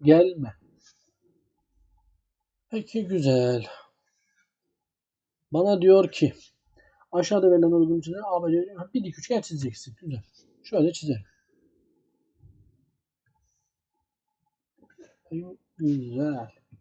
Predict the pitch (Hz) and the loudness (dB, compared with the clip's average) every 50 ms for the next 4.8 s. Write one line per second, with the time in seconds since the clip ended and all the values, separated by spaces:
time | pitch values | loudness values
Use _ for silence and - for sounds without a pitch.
0 | _ _ _ _ _ _ _ _ _ _ _ _ _ 240 220 - 160 143 - - | _ _ _ _ _ _ _ _ _ _ _ _ _ -10 -8 -6 -8 -8 -4 -2
1 | 156 151 185 190 160 - - 131 120 117 - - _ _ _ _ _ _ _ _ | -2 -2 -2 -2 -10 -10 -10 -10 -10 -10 -16 -20 _ _ _ _ _ _ _ _
2 | _ _ _ _ _ _ - 151 147 - 208 208 - - 185 170 170 165 160 180 | _ _ _ _ _ _ -8 -8 -6 -4 -6 -4 2 4 6 6 6 4 4 4
3 | 202 185 160 - 165 170 170 165 165 165 165 160 180 214 247 190 160 160 160 - | 2 0 0 2 2 4 4 6 6 6 6 6 4 4 6 6 6 6 6 8
4 | 170 185 175 - 165 165 170 170 160 139 127 - - - 123 | 6 6 6 6 6 8 8 8 6 4 0 -4 -8 -8 -6